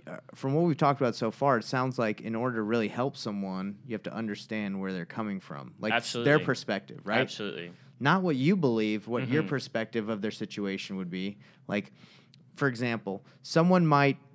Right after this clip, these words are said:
Speaker 1: have a really distressed house that, in my opinion, it's a trashy house.
Speaker 2: Mm-hmm.
Speaker 1: But to them, their perspective could be, "This is a great house. There's nothing wrong with my house.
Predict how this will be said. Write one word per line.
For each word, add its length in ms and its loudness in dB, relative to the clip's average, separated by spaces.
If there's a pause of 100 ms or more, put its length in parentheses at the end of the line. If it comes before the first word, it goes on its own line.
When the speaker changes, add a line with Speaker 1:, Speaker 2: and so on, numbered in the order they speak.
(420)
Speaker 1:
have 200 0
a 80 0
really 320 0
distressed 540 -4
house 340 -4
that, 160 -4
in 100 -4
my 180 2
opinion, 380 -2
it's 140 -10
a 60 -12
trashy 460 -6
house. 280 -14
Speaker 2:
Mm-hmm. 400 -8
Speaker 1:
But 140 0
to 100 2
them, 360 4
their 100 6
perspective 640 -2
could 220 -8
be, 320 -2 (260)
"This 160 -8
is 140 0
a 60 -6
great 280 -2
house. 400 -8
There's 160 -8
nothing 260 -2
wrong 240 0
with 80 -2
my 140 -4
house. 400 -6